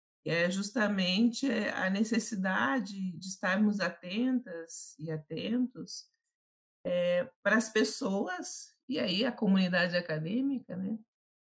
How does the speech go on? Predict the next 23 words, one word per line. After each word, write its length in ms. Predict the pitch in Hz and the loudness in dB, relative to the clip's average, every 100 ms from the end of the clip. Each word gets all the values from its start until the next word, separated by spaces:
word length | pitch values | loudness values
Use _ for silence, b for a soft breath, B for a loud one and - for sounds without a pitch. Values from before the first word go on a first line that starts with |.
| _ | _
já 240 | 196 214 277 | -2 0 2
vinha 400 | 220 349 392 302 | 2 0 0 2
num 140 | 220 | 2
processo 1040 | 208 196 202 190 190 196 - 165 156 147 - - _ | 2 0 0 2 2 2 -2 -4 -4 -6 -8 -18 _
de 140 | 160 | 0
adoecimento 1080 | 180 175 165 175 - 180 160 208 330 - 330 294 | 2 2 0 0 0 0 0 0 -2 -6 -8 -6
em 120 | 208 | -4
saúde 460 | - 180 156 151 | -4 -4 -6 -6
mental, 680 | 143 147 151 165 208 269 262 | -8 -6 -4 -2 0 2 0
de 120 | 190 | -2
sofrimento 680 | 175 160 156 156 156 180 202 | -4 -6 -6 -2 0 0 -2
psíquico, 840 | - - - 226 262 - - 311 - _ _ _ _ - | -6 -8 0 0 0 -4 -10 -10 -10 _ _ _ _ -8
é, 240 | 202 - | -4 -2
e 80 | 214 | -2
com 120 | 226 | 2
a 100 | 202 | 2
pandemia 720 | 202 208 202 202 196 185 175 160 | 4 4 4 4 2 4 4 2
isso 680 | 175 190 - 175 156 147 - _ _ _ _ - | 0 -4 -6 -6 -6 -8 -12 _ _ _ _ -8
acaba 460 | 180 208 165 156 170 | -6 -2 0 0 -2
se 160 | - | 0
agravando, 960 | 160 147 147 151 156 180 285 302 330 - b _ - | 0 0 0 0 0 0 -2 -6 -10 -14 b _ -8
e 100 | 415 | 0
mais 600 | 320 320 381 320 - | 2 2 0 -4 -4